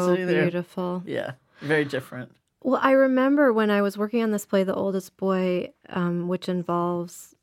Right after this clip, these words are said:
Speaker 1: this, this boy who gets identified as a tulku, and his parents have to decide whether to send him to India to be educated or not at a monastery. Um, I was interviewing all these Tibetan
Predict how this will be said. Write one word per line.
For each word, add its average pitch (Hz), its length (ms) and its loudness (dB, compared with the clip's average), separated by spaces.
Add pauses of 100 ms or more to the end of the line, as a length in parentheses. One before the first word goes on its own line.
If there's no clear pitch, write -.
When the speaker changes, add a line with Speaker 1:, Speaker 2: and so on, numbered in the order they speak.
(120)
Speaker 1:
this, - 320 -6
this 180 300 -4
boy 165 260 -2
who 170 80 -2
gets 165 220 -6
identified 160 540 -2
as 160 120 -8
a 170 60 -6
tulku, 175 460 -6
and 165 100 -4
his 160 120 -6
parents 165 320 -6
have 160 160 -6
to - 80 -8
decide - 540 -8
whether 170 220 -2
to 170 80 -12
send 165 280 -4
him 165 140 -2
to 165 120 -4
India 160 300 -2
to 165 80 -6
be 165 120 -6
educated 175 580 -2
or 165 100 -2
not 165 360 -6
at 180 80 -6
a 175 40 -4
monastery. 170 720 -2
Um, 165 320 0 (400)
I - 40 0
was 202 100 2
interviewing 214 400 2
all 180 160 2
these 175 260 2
Tibetan 170 640 -2